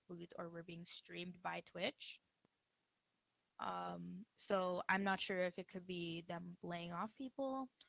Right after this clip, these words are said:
or if maybe pax is just running out of room because they are getting a lot more attention, more, like, as, uh, as the years go by. So, you know, also could have something to do with the massive pub G area that was just completely blocked <laughs> off.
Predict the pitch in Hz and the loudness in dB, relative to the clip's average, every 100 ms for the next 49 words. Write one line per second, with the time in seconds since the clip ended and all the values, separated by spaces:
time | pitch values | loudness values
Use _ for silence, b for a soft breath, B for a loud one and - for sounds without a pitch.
0 | _ _ _ 190 190 190 190 185 180 - | _ _ _ 6 6 6 0 0 -2 0
1 | 180 175 - 175 175 175 170 175 170 175 | 0 0 -4 -4 -4 -4 -2 -2 -2 -2
2 | 170 185 220 220 196 175 175 170 170 170 | -2 0 0 0 -2 -4 -4 -4 -6 -6
3 | 170 170 175 180 175 170 170 - 175 - | -6 -2 0 0 -2 -8 -8 -8 -6 -4
4 | 208 214 226 - - 202 208 196 202 196 | -2 -2 -4 -6 -6 -4 -2 -2 -2 -2
5 | 190 190 202 196 190 208 202 214 240 - | -2 -2 -4 -4 -2 -4 -2 -4 -6 -10
6 | _ _ _ _ _ _ - 190 190 196 | _ _ _ _ _ _ -6 -2 -2 -4
7 | 190 _ _ _ _ - 208 - 196 - | -8 _ _ _ _ -10 -6 -4 -6 -10
8 | _ _ _ _ _ _ 214 226 247 247 | _ _ _ _ _ _ 4 6 4 6
9 | 214 214 202 196 185 185 180 175 175 175 | 6 4 0 -2 -2 -2 -2 -2 -2 0
10 | 170 170 - 165 - 170 - 170 - - | 2 2 0 -6 -6 -8 -8 -6 -4 -4
11 | - - - 175 190 - 175 196 175 - | -6 -6 -6 -6 -8 -8 -6 -6 -6 -4
12 | 170 - - 180 - - - | -6 -4 -4 -4 -6 -10 -12